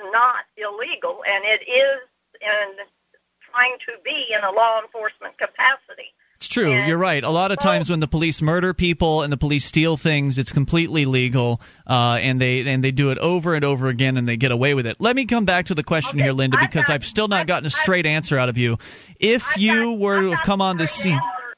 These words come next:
Speaker 1: I have the straight answer out of you. You are apparently wanting to and promoting the fact that police officers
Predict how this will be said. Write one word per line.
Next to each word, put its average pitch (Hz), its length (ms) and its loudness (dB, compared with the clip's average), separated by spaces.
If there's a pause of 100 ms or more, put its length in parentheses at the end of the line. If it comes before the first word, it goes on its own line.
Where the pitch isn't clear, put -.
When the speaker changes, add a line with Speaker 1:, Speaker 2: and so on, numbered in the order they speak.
Speaker 1:
I 277 160 0 (180)
have 285 200 2
the 254 240 -20
straight 262 260 -12 (120)
answer 269 240 -10 (160)
out 226 180 -4
of 214 80 -6 (200)
you. 208 260 -10 (420)
You 233 260 -16
are 208 440 2 (240)
apparently 220 840 0 (600)
wanting 294 540 0 (100)
to 285 380 -4 (100)
and 214 160 2 (140)
promoting 220 800 -2 (160)
the 202 80 -2 (160)
fact 247 360 2 (520)
that 202 360 -2 (200)
police 277 300 -10
officers 247 640 -4